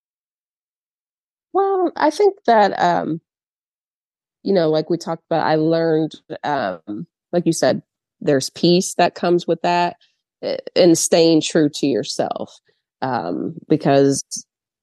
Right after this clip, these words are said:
there's, you know, all this, there's all these things that if you pay attention to these outside sources, you know, that tell you, "Oh, you need to get, um, so many reviews or so many sales and all this and that."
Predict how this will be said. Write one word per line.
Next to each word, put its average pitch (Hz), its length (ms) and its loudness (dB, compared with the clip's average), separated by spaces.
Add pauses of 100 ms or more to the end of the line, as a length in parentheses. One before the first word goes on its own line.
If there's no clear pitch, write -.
(460)
there's, 147 500 0
you 151 160 4
know, 131 240 2
all 165 280 0
this, - 720 -6 (420)
there's 156 220 -2
all 220 200 2
these 214 260 -4
things 156 520 -2
that 139 240 -2
if 156 160 -4
you 147 80 -2
pay 180 200 0
attention 160 400 -2
to 151 140 -2
these 143 160 0
outside 147 460 -2
sources, 143 520 0
you 147 120 2
know, 131 220 0
that 131 180 -4
tell 143 220 -4
you, 139 180 -2 (600)
"Oh, 214 140 2
you 185 140 2
need 175 180 2
to 175 80 2
get, 170 360 0 (160)
um, 139 480 -4 (340)
so - 240 0
many 247 240 4
reviews 220 720 2
or 160 100 2
so 208 200 -4
many 226 220 0
sales 165 720 -4
and 151 140 -4
all 160 160 -4
this 165 240 -4
and 165 120 -6
that." 165 300 -6